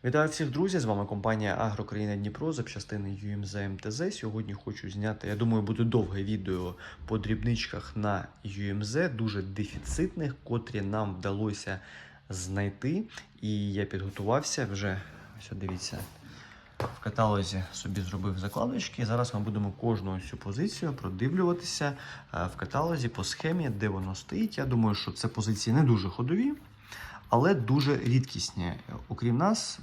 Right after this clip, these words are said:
я думаю, ви їх ніде не знайдете. І ось, до речі, я вже, бачите, виписав по них ціни. Ви їх вже бачите перед собою. Все це виробництво Лисичанський завод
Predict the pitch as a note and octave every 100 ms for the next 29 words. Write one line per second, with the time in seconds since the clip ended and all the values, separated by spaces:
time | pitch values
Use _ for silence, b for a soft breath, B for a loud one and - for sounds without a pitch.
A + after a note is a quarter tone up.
0 | - G#2+ A#2 A2 F#2+ A#2+ C3 A2 - G#2+
1 | G2+ F2+ G2 B2+ D#3+ - G2+ - G2+ G2
2 | G2+ F#2 F2 A#3+ C#4 B B - F3+ F3+
3 | - A2 C3 C3 G2+ A#2 G#2 G2+ C#3 -
4 | F2+ A2 B2+ A#2+ F#2 - G2 B2+ - B
5 | B B - - F2+ F2+ F2+ A#2 A#2 G2
6 | G2 F#2+ G#2 A2 - G2+ F#2+ B B -
7 | G#2+ G#2+ - A2+ G2 F2+ F2+ B B B
8 | - E3+ E3+ C#3 A#2 A2 B2 A#2+ G#2 G#2
9 | G#2 G#2 G#2 G2+ - F#2+ F#2 F#2